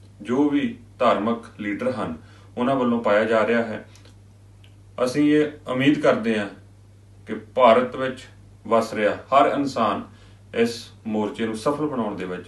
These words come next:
ਆਪਣਾ ਯੋਗਦਾਨ ਪਾਵੇ। ਇਹਦੇ ਨਾਲ ਨਾਲ ਵਿਦੇਸ਼ੀ ਸਿੱਖ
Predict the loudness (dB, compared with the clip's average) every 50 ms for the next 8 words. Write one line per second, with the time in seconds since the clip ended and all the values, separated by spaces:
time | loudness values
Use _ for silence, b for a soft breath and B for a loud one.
0 | -6 -6 -4 -4 -4 -4 -4 -4 -4 -4 -4 -4 -4 -6 -8 -8 -6 -4 -4 -4
1 | -6 -8 -12 -16 -20 -20 -12 -10 -4 -4 -2 2 2 4 4 4 4 2 2 2
2 | 2 0 -6 B B B B B B B B -6 -4 0 2 2 2 2 0 -4
3 | -4 -2 -2 -2 -2 -4 -10